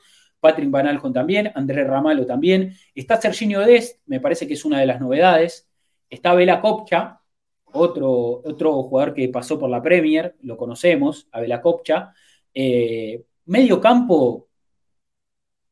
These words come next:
no, no, con Bakayoko, me parece que es la gran novedad ese medio campo.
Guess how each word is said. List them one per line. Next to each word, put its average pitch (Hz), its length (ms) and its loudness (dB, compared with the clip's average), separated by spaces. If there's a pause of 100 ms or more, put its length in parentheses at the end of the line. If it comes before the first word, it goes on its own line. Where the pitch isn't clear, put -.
(160)
no, 131 360 2
no, 127 480 0
con 127 140 -2
Bakayoko, 175 800 4
me 123 100 -4
parece 127 260 -6
que 131 120 -4
es 127 120 -8
la 113 140 -6
gran 123 260 -4
novedad 113 300 0
ese 135 180 -4
medio 110 220 -8
campo. 143 640 0